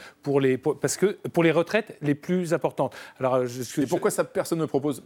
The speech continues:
Speaker 2: pas, pas plus le gouvernement d'ailleurs que les partis d'opposition ?
Speaker 1: Quelle surprise, parce que qui vote d'après vous ?
Speaker 2: Ah, c'est pour
Speaker 1: Eh
Speaker 2: ça.
Speaker 1: ben, ben voilà, ben voilà, c'est pas les jeunes.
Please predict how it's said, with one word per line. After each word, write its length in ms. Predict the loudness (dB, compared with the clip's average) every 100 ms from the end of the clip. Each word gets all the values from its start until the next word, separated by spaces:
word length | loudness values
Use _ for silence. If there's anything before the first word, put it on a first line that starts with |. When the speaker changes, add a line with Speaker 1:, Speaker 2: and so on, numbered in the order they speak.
| -8
Speaker 2:
pas, 100 | -6
pas 160 | -2 -2
plus 220 | -2 0
le 80 | 2
gouvernement 340 | 4 2 2
d'ailleurs 280 | 2 0 2
que 80 | 0
les 60 | 0
partis 180 | 0
d'opposition ? 460 | -2 -2 -4 -4 0
Speaker 1:
Quelle 120 | 0
surprise, 580 | 2 -2 0 2 2 2
parce 140 | 0
que 60 | 0
qui 180 | 0 2
vote 200 | 2 2
d'après 260 | -2 0 0
vous ? 260 | 2 0
Speaker 2:
Ah, 240 | -2 -4 -4
c'est 100 | -2
pour 100 | 0
Speaker 1:
Eh 20 |
Speaker 2:
ça. 180 | 2 2
Speaker 1:
ben, 0 |
ben 400 | 4 4 4 2
voilà, 880 | 4 4 4 2 2 2 4 4 4
ben 140 | 4
voilà, 300 | 4 4 4
c'est 180 | 2 2
pas 100 | 2
les 120 | 2
jeunes. 220 | 0 0